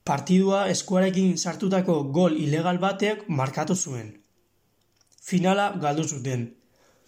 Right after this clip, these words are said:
Orduan, beraien ametsa ihes egitean,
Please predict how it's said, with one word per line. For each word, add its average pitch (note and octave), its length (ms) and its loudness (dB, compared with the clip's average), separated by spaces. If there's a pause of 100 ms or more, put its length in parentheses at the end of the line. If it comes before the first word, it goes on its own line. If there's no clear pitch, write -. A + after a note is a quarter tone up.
(240)
Orduan, F3 480 2 (480)
beraien D3 420 0
ametsa E3 480 -2
ihes D3+ 240 -2
egitean, D#3+ 540 -2